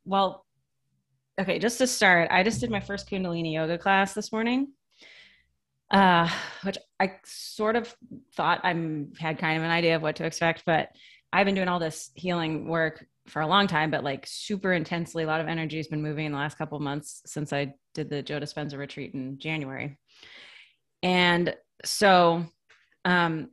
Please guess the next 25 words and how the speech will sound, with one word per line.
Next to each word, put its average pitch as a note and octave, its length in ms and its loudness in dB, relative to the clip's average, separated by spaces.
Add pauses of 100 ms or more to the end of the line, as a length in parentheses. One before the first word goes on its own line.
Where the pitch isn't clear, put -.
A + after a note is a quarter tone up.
(320)
that's F#3+ 240 2
just G#3 200 -6
to G3+ 80 -6
say F3+ 280 4
that E3+ 160 4
I, E3+ 180 2
like, F3 340 -2 (360)
<laughs> - 720 -8
moved B3+ 300 4
a C4 60 8
lot A3+ 200 6
of G#3 80 4
energy G3 540 2
and, F3 380 0 (600)
um, E3 600 0 (2000)
I F#3+ 80 2
don't F#3+ 100 6
know, E3 120 0
it F3 40 0
was G3 100 0
just G3+ 140 -4
a G#3 60 -6
cool A#3 220 6
class, F3 340 2
but, F3 280 0